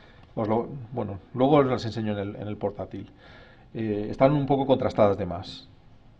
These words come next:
Aquí tiene una, una apariencia más natural. No sé si enseñároslo, sí. ¿Lo hago? No. No, porque moveré todos los cables de audio, no. Mejor no. Vale.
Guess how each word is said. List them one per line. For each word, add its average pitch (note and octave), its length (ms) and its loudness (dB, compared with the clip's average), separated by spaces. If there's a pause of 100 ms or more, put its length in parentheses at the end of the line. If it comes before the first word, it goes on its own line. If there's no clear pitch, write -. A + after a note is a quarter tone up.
(340)
Aquí A2 320 0
tiene A#2+ 200 -2
una, A2 80 -2 (100)
una A2+ 100 -4
apariencia A2 280 -2
más G#2 120 -2
natural. G#2 400 -8 (180)
No A2+ 120 -6
sé B2 120 -6
si B2+ 80 -4
enseñároslo, B2 580 -2
sí. - 240 -8 (120)
¿Lo A2 100 0
hago? F3+ 340 -2
No. G#2+ 200 -6 (720)
No, B2 120 0
porque A#2 180 -4
moveré G#2 260 -4
todos A2+ 160 -2
los G#2 100 -6
cables G#2 220 -4
de G2+ 80 -6
audio, G#2+ 280 -4
no. F#2 120 -10 (100)
Mejor - 260 -16
no. - 100 -14 (1800)
Vale. - 220 -6